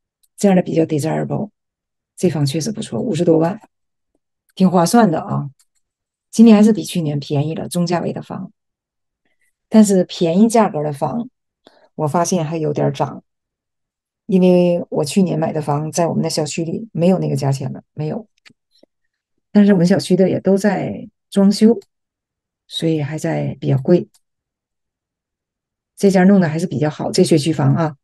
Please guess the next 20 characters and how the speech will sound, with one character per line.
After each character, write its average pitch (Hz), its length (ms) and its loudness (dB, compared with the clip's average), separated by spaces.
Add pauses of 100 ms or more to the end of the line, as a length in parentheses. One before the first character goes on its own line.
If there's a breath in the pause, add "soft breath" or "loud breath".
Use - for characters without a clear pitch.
(320)
强 160 180 -4
烈 165 80 0
推 165 160 -2
荐 165 160 -4
这 170 140 0
个 156 60 -2
房， 139 320 -6 (440)
地 190 140 6
面 185 120 8
儿 151 100 2
也 147 80 0
高 143 200 -6
了， - 180 -10 (120)
所 - 180 0
以 - 20 2
这 190 120 2
家 165 120 2
不 151 160 -6
算 170 200 -2
贵。 156 240 -4